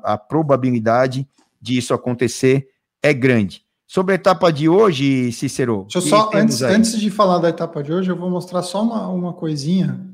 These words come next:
Speaker 2: é, respondendo à pergunta do Rowney ali, que tá colocando, "Espero que não seja o passe-, um passeio", né? Olha,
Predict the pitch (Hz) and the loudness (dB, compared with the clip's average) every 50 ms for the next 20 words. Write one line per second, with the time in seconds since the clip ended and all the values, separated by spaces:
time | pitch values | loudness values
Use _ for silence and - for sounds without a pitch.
0 | - - 160 156 151 147 143 139 139 139 131 139 175 180 180 - 175 165 156 165 | -10 -4 -2 -2 0 0 0 -2 -4 -4 -2 -2 -4 -4 -4 -4 -4 -2 -2 -2
1 | 185 202 196 190 185 185 185 - 196 170 175 170 - - 170 156 147 139 143 151 | 0 0 -2 -2 -4 -6 -8 -8 -6 -4 -4 -4 -2 -4 -4 -4 -4 -8 -6 -6
2 | 165 165 170 160 - 180 175 175 175 175 175 - - - _ _ _ _ - 151 | -4 -6 -6 -6 -4 -2 -2 0 -2 -4 -8 -10 -20 -20 _ _ _ _ 0 2
3 | 165 165 156 - 151 160 180 202 196 180 147 139 139 135 127 127 131 135 165 175 | 2 2 2 2 4 6 8 8 8 8 6 4 0 0 -2 -4 -2 -2 0 -2
4 | 160 165 - - 156 147 - - 147 147 143 143 - 160 151 143 - - 147 165 | -2 -4 -6 -10 -10 -10 -8 -10 -8 -8 -8 -6 -6 -4 -4 -4 -6 -4 -2 0
5 | 185 185 180 - 180 175 170 - - - 180 175 160 170 165 175 - 160 151 - | 0 0 0 -2 -4 -4 -4 -6 -4 -2 -2 -2 0 -2 -4 -4 -4 -6 -6 -6
6 | - 196 165 170 - - 170 - - - - - - 156 170 170 156 139 131 127 | -8 -6 -6 -6 -4 -4 -4 -4 -4 -6 -6 -6 -2 0 0 0 0 -2 -6 -8
7 | 131 139 143 156 190 185 185 190 - - - _ _ _ _ _ _ _ _ _ | -8 -6 -2 0 0 0 -2 -4 -12 -16 -20 _ _ _ _ _ _ _ _ _
8 | _ _ - 170 220 214 185 170 151 - - - | _ _ 2 4 4 6 4 4 2 0 -6 -12